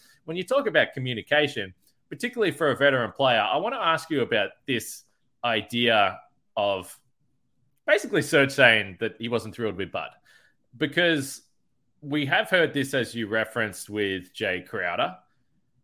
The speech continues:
And I just kinda wanna get into the idea for these veteran players that are on the back end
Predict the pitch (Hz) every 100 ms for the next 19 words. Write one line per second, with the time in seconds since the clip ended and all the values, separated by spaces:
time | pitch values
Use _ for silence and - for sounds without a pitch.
0 | _ - 190 302 - - - 220 202 175
1 | 147 156 147 135 139 131 117 131 - 220
2 | 269 160 135 151 147 120 117 123 127 117
3 | 120 104 127 131 117 104 90 113 - 110
4 | 98